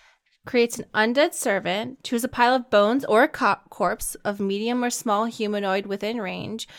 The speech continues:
Your spell imbues the target with a foul mimicry of life, raising it as an undead creature.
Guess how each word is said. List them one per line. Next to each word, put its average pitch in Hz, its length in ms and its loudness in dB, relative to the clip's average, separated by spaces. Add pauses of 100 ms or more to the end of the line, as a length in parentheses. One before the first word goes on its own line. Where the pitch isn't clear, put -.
(140)
Your 220 120 0
spell 208 360 2
imbues 226 480 -2
the 277 100 -4
target 208 300 0
with 202 160 -4
a 196 60 0
foul 202 380 4
mimicry 214 460 -2
of 262 140 -4
life, 160 280 2
raising 196 300 0
it 247 100 0
as 220 140 -2
an 185 140 -8
undead 208 340 -2
creature. - 480 -4